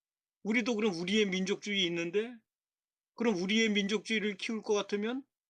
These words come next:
우리는 우리나라여야지. 우리는 우리 민족끼리 뭉쳐야지. 우리 민족끼리 정체성을 가져야지. 왜 세-,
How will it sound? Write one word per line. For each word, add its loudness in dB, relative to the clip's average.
우리는 4
우리나라여야지. 2
우리는 2
우리 2
민족끼리 0
뭉쳐야지. -2
우리 2
민족끼리 0
정체성을 -4
가져야지. -2
왜 6
세-, -4